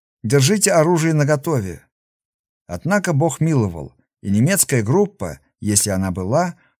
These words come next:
проползла в стороне. Наши разведчики продолжили путь.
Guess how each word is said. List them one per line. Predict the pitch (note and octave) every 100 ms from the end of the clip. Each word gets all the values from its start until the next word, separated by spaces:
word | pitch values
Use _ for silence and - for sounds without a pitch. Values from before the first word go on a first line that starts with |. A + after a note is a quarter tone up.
| _
проползла | D3 C3+ A2 G2 C#3+
в | -
стороне. | - D3 D3 F#2+ C2+ - _ _ _ _ _ _ _ _
Наши | F2 D#3 G3 F#3+
разведчики | F3+ D3 E3+ D#3+ D3+ C#3+ D3
продолжили | A#2+ G2+ A#2+ C3 A#2 A#2
путь. | A2 G2+ F2+ - -